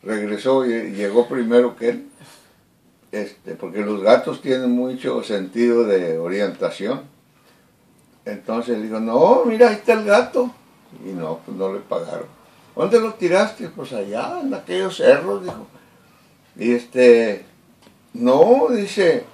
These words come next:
"¿ves aquellos cerros que están atrás de esos? Hasta allá llévatelo", dice. "Te vamos a dar diez pesos". Y no, pues lo convencieron. Y pues se echó al gato en un costal y se lo llevó.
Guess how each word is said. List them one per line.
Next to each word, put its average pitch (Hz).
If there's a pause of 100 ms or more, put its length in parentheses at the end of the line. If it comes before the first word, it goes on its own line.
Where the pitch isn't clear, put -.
(160)
"¿ves 196
aquellos 202
cerros 202
que 160
están 165
atrás 180
de 175
esos? 208
Hasta -
allá 104
llévatelo", 160
dice. - (560)
"Te 104
vamos 139
a 131
dar 123
diez 120
pesos". - (1300)
Y 98 (380)
no, 120
pues 165
lo 160
convencieron. 160 (1400)
Y 117
pues 110
se 113
echó 143
al 160
gato 165
en 151
un 156
costal 156
y 147
se 143
lo 113
llevó. 107